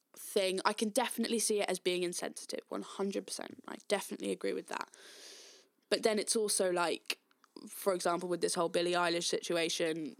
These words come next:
I re-, I saw a thing, like, a video saying that she liked an Instagram picture which was like, "Guys, for all you know, she could just be exploring her sexuality." Like, you don't know for sure that she's not straight,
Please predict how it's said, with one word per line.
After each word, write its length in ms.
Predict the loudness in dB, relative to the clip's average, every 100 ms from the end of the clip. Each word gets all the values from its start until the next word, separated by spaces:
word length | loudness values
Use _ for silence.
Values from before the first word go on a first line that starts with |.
| -2
I 240 | 0 2 0
re-, 140 | -2 0
I 100 | 0
saw 340 | 0 0 0 -2 -6
a 80 | -8
thing, 420 | -2 0 0 -2 -4
like, 140 | -6
a 40 | -2
video 280 | 0 0
saying 320 | 0 -2 -2 -2
that 180 | -4 -8 -16 -16 -18 -6
she 180 | 0 2
liked 260 | 2 2
an 80 | 0
Instagram 420 | 0 0 2 0
picture 300 | 0 -2 0
which 180 | -2 0
was 160 | -2 2
like, 380 | 2 2 -6 _ -2
"Guys, 400 | 2 4 2 0
for 160 | 0 0
all 100 | 2
you 160 | 0
know, 200 | 0 0
she 160 | -2 -4
could 180 | -4 -4
just 160 | -4
be 120 | 0 -2
exploring 420 | -2 -4 -2 -2
her 80 | -4
sexuality." 720 | -6 -4 -4 -4 -6 -10 -12 -18 -10
Like, 300 | -8 -8 -10 -20 -6
you 120 | 0
don't 220 | 2 0
know 460 | 0 0 2 0 -2 -6
for 180 | -6
sure 400 | -4 0 0 0
that 160 | -2 -6
she's 180 | -6 -6
not 200 | -8 -8
straight, 360 | -8 -8 -10